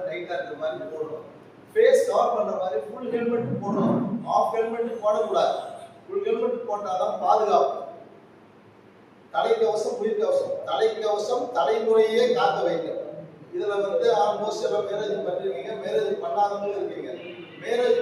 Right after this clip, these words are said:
பண்ணாதவங்க அவங்க பேரண்ட்ஸ் எவ்வளவு கனவு காண்பிப்பாங்க. அப்ப அவர் ஆய்-, நிறைய பசங்க பாருங்க, இந்த fifteen to இந்த thirty, twenty-five ஏஜ் கூட தான் நிறைய ஹை ஸ்பீட் என்ஜின் வாங்கி கொடுத்துருக்கீங்க பேரண்ட்ஸ்.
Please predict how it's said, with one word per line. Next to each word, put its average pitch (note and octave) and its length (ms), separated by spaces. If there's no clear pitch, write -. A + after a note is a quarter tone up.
பண்ணாதவங்க A3 440
அவங்க G3 300
பேரண்ட்ஸ் G3 440
எவ்வளவு G3 300
கனவு G#3+ 260
காண்பிப்பாங்க. F3+ 560
அப்ப F#3 220
அவர் F3+ 220
ஆய்-, - 220
நிறைய A4 260
பசங்க - 260
பாருங்க, - 260
இந்த - 140
fifteen - 360
to A3 120
இந்த E3+ 180
thirty, - 200
twenty-five G3+ 540
ஏஜ் G#3 260
கூட G#3 160
தான் - 180
நிறைய F#3 240
ஹை - 140
ஸ்பீட் G#3 300
என்ஜின் F#3+ 260
வாங்கி - 180
கொடுத்துருக்கீங்க F3+ 580
பேரண்ட்ஸ். F3+ 400